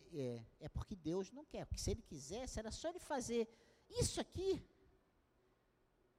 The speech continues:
Exemplo aí, um ex-, só pra tu entender o que eu tô falando.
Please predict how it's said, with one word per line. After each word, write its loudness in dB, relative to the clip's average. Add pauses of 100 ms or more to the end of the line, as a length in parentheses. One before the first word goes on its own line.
(2250)
Exemplo 4
aí, 0
um -4
ex-, -2
só 4
pra 2
tu -6
entender 2
o 6
que -2
eu -2
tô 0
falando. 0